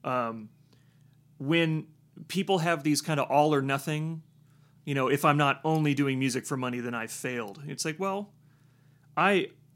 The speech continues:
I love, you know, that I have friends that come off a tour and have, have found, like, a, a really flexible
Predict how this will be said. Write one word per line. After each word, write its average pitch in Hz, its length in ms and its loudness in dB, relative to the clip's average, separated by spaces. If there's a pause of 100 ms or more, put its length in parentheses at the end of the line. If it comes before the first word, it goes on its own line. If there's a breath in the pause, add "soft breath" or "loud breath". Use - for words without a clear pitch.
I 175 140 2
love, 156 480 2
you 143 140 0
know, 131 140 0
that 135 140 0
I 139 140 6
have 135 180 0
friends 139 280 0
that 127 100 0
come 147 220 0
off 135 160 2
a 127 60 -4
tour 147 360 0
and 135 220 -2
have, 135 400 0 (240 soft breath)
have 151 180 2
found, 156 340 2
like, 139 200 2
a, 135 200 0
a 127 180 -2
really 143 600 0 (540 soft breath)
flexible 127 960 -2